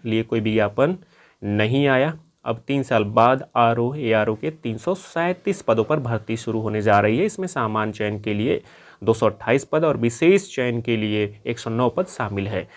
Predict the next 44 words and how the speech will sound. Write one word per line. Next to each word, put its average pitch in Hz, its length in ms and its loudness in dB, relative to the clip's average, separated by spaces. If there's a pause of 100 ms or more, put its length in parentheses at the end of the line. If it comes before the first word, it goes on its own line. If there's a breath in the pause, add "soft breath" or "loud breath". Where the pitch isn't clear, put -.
(260 loud breath)
आयोग 135 340 6
के 208 80 -2
सचिव 180 280 0
जगदीश 151 380 2
के - 100 -4
अनुसार 127 360 0
आवश्यकता 131 520 -2 (220)
अनुसार 113 320 -2
पदों 117 260 0
की 151 100 -4
संख्या 139 460 -6 (240)
घट 156 180 0
और 127 160 2
बढ़ 107 200 4
भी 107 100 0
सकती 120 380 -2
है। 139 240 0
इन 135 80 -2
पदों 107 280 0
पर 151 140 0
भर्ती 117 340 -6
के 110 140 -4
लिए 107 140 0
ऑनलाइन 110 400 -2
आवेदन 107 320 0 (420 loud breath)
पाँच 175 420 4
मार्च 131 260 0
से 202 140 -4
शुरू 110 300 -4
होगा। 92 240 -6
ऑनलाइन 131 420 0
माध्यम 131 340 -4
से 160 120 -8
परीक्षा 117 400 -2
शुल्क 151 300 -6
बैंक 107 280 -2
में 120 140 0
जमा 107 200 -2
करने 107 280 0
की 90 120 -4
अंतिम 110 240 0
तिथि - 420 -6
एक 110 200 0
अप्रैल 143 460 2